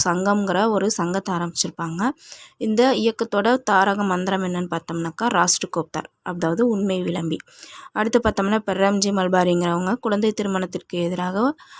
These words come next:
ஆ, ஒரு சட்-, ஆ, சட்டம் இயற்றணும் அப்படின்ட்டு ஒரு இயக்கத்தை நடத்துவாங்க. ஆ, இதுல முக்கியமான தலைவர்களா ஃபெரோசா மேத்தா,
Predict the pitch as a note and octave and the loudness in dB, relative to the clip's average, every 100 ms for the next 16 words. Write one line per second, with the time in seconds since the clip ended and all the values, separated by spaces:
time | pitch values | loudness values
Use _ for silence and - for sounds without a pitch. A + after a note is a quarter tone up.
0 | - - G3+ G3 F#3+ F3+ F3+ - _ F#3+ | -14 0 2 4 4 2 0 -2 _ -2
1 | F#3+ F3+ F3+ - A3 F#3+ F3+ - F#3+ F3 | 0 0 0 0 0 2 0 0 0 2
2 | E3+ F3 A#3 B3 G3 F3+ F3+ F#3+ F3 E3 | 0 0 2 2 2 0 -2 -4 -4 -6
3 | - E3 E3+ A#3+ - _ - - - A3+ | -6 -6 -2 -2 -4 _ -20 -20 -6 2
4 | G#3 G3+ G3+ G3+ G3+ G3+ A3+ G#3+ A3 G#3 | 4 6 6 4 2 0 2 2 2 2
5 | G3 F#3+ F3+ F#3+ A3+ - - F3+ F#3+ - | 2 2 2 2 0 -4 -2 2 4 4
6 | F#3+ F#3 E3+ G#3 | 2 0 -2 -4